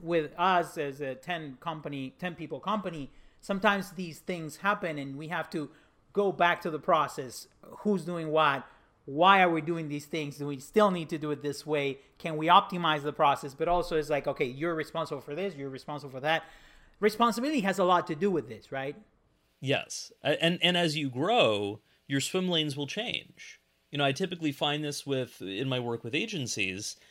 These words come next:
Speaker 2: uh, worked with an agency that had, at the time, about twenty-five employees. They'd grown rapidly,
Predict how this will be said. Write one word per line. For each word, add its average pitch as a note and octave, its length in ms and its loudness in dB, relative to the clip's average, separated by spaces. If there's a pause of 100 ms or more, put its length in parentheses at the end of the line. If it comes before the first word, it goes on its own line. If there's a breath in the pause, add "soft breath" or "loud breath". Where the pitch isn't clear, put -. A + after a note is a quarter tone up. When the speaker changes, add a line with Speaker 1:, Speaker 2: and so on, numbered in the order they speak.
(180 soft breath)
Speaker 2:
uh, C3 180 4
worked F#3 240 0
with F#3 120 0
an D#3+ 80 -2
agency C#3 720 -2
that A#2+ 260 0
had, C3+ 480 2
at A2+ 120 -6
the - 60 -12
time, F3 360 -2
about B2 300 0
twenty-five D3 560 -4
employees. G#2+ 600 -8
They'd A#2+ 240 -4
grown C3+ 320 0
rapidly, G#2 720 -6